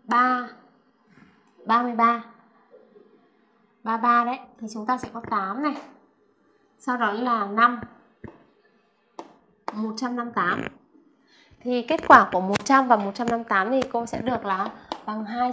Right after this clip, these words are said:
trăm năm mươi tám. Vậy thì cô đã làm xong bài số A rồi, bài A rồi. Chuyển sang bài B nào. Với bài B thì đơn giản thôi đúng không? Hai bảy cộng với bảy ba là đúng rồi đúng không?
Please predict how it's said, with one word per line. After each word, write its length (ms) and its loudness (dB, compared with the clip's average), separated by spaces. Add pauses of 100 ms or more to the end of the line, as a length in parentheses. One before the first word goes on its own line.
trăm 200 0
năm 180 -2
mươi 160 -4
tám. 260 -4 (1200)
Vậy 160 2
thì 300 2
cô 200 2
đã 120 -2
làm 260 -2
xong 260 2
bài 200 2
số 180 -10
A 440 2
rồi, 180 2
bài 140 -2
A 240 4
rồi. 140 -2 (260)
Chuyển 160 -6
sang 160 -2
bài 100 0
B 80 0 (140)
nào. 100 0 (540)
Với 180 4
bài 200 8
B 80 2 (280)
thì 260 -4 (520)
đơn 200 2
giản 320 4
thôi 260 2
đúng 120 0
không? 280 0 (240)
Hai 220 2
bảy 220 6
cộng 220 -6
với 100 -4
bảy 220 -2
ba 240 2
là 140 -2
đúng 300 -2
rồi 300 6
đúng 200 -2
không? 220 0